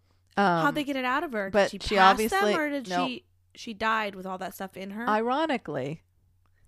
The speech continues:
Speaker 2: they did not kill her. Ironically, she died on the operating table while the objects were being removed.
Speaker 1: Oh my gosh.
Speaker 2: I mean, everything. Everything that she saw that was metal.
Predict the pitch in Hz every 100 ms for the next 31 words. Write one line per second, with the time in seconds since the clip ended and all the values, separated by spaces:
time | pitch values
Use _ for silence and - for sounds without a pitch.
0 | - - 220 247 226 175 180 170 - -
1 | 269 302 175 - - _ _ _ - -
2 | - 185 180 233 285 247 - - - -
3 | 233 190 185 202 208 156 156 - 175 -
4 | 180 160 160 165 185 160 156 147 156 151
5 | 170 156 170 165 165 156 - 147 160 151
6 | 143 143 147 156 - - - - - _
7 | - _ - _ - _ _ _ _ _
8 | _ - 226 226 233 240 - _ 202 202
9 | 196 196 196 202 _ _ - 190 175 156
10 | 180 - - - _ _ _ _ _ 180
11 | 175 - 180 170 180 160 - - _ _
12 | 185 202 220 226 220 202 208 165 - 190
13 | 185 165 139 143 - - 156 - - -
14 | -